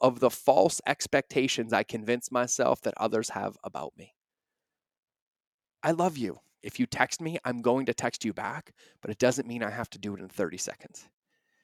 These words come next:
If I wanna help you and you ask for my help and I say yes, I'm gonna say yes,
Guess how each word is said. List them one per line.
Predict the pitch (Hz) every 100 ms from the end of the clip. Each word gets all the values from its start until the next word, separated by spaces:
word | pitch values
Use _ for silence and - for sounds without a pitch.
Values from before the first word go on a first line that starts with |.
| _ _
If | - 135
I | 135
wanna | 147 151
help | 131 170 -
you | 104 87
and | 98
you | 110
ask | 110 -
for | 120
my | 113
help | 123 123
and | 110
I |
say | 110 - 104
yes, | 104 143 190 - - _ _ _ _ _
I'm | - 143 170
gonna | 170
say | - 147
yes, | 123 131 185 -